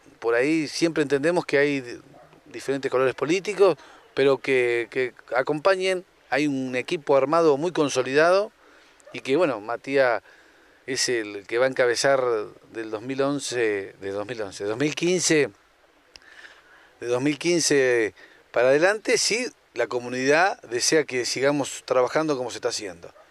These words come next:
Creo que se nota la solidez del equipo a la hora de, de hacer un evento como de, de hacer los trabajos como se están haciendo,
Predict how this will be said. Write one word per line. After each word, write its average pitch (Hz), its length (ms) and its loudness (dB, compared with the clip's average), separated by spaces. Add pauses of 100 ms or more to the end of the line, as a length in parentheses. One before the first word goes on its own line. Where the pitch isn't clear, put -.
(100)
Creo 139 240 2
que 120 300 -2 (580)
se - 160 -2
nota 151 360 2
la 131 100 2
solidez 135 420 0
del 131 120 2
equipo 180 500 -2 (320)
a 113 80 -4
la 131 160 4
hora 143 160 4
de, 120 220 -2
de 117 80 -2
hacer 147 200 -2
un 131 140 -4
evento 165 440 0
como 131 280 -2
de, 110 300 0
de 107 120 -6
hacer 143 220 -4
los 123 80 -6
trabajos 131 380 -4
como 117 160 -8
se 104 100 -10
están 120 160 -8
haciendo, 101 460 -10